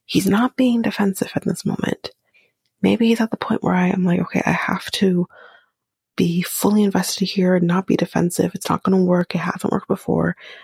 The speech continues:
And now you're gonna go be defensive?" This is why the tit for tat situation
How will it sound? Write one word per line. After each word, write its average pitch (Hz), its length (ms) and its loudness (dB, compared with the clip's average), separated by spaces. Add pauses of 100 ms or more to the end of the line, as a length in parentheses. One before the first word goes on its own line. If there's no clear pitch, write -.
(680)
And 175 100 2
now 170 120 4
you're 175 260 2
gonna 233 200 2
go - 140 0
be 233 220 2
defensive?" 247 640 -2 (2000)
This 208 180 2
is 233 120 -2
why 226 420 2 (160)
the - 80 0
tit - 320 -4
for - 180 -2
tat - 340 -4
situation 247 760 0